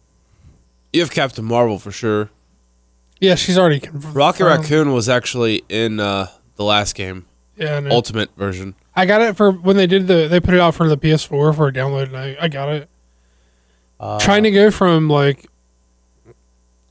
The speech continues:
Speaker 2: trying to go from, like, Street Fighter to Marvel versus Capcom is odd.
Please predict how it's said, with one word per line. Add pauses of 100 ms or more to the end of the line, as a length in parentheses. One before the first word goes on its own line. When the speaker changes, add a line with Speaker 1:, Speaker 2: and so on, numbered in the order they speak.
(120)
Speaker 2:
trying
to
go
from,
like,
Street
Fighter
to
Marvel (160)
versus
Capcom
is (140)
odd.